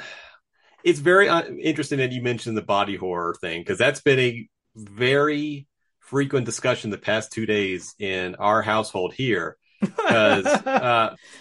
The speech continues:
Speaker 1: well, I'll give context.
Speaker 2: Just at the
Speaker 1: So
Speaker 2: water cooler over coffee.
Speaker 1: Yes, my significant other and I was like, "Well, tell me about some body horror, baby." No, so, <laughs> you know, you mentioned earlier that I'm a horror fan. Uh, my significant other is, I refer to her as an unofficial horror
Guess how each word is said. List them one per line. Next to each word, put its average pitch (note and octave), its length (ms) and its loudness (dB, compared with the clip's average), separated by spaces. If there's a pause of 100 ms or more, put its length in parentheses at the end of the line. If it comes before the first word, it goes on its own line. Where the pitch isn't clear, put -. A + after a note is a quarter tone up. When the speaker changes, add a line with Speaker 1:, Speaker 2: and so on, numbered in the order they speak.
(140)
Speaker 1:
well, - 260 -2 (120)
I'll D3 160 4
give D#3+ 180 2
context. A2+ 340 0
Speaker 2:
Just A#3+ 140 -2
at C#4 80 4
the C#4+ 60 2
Speaker 1:
So A3+ 60 4
Speaker 2:
water F3 280 4
cooler F3 440 0
over F#3+ 200 -4
coffee. D3+ 640 -6
Speaker 1:
Yes, C3+ 380 0
my A#2+ 160 0
significant D3 480 -6
other A#2 180 0
and A2 100 -4
I G2+ 40 -2
was G2+ 140 -6
like, C3+ 80 -12
"Well, G3+ 100 -16
tell D#4+ 180 -8
me D4 100 -4
about B3+ 180 -16
some G#3 120 -14
body A3 260 -8
horror, G2 300 -6
baby." G3+ 380 -12 (440)
No, F3+ 360 0
so, C#3+ 500 4 (100)
<laughs> - 120 -20
you C#3 100 -6
know, B2+ 100 -2
you C#3+ 180 -4
mentioned D3+ 320 -2
earlier B2+ 300 0
that G#2+ 140 -2
I'm G#2+ 120 -6
a G2+ 40 -6
horror F#2 320 -4
fan. F2 540 -6 (140)
Uh, F#2+ 180 -6
my A2+ 300 0
significant A2 480 -6
other G#2+ 340 2
is, G2+ 760 -4 (120)
I C#3 140 4
refer C#3+ 280 -2
to B2 100 -2
her A#2 220 -4
as G#2+ 160 -6
an G2+ 220 -10
unofficial G#2 920 -4
horror F#2 600 -2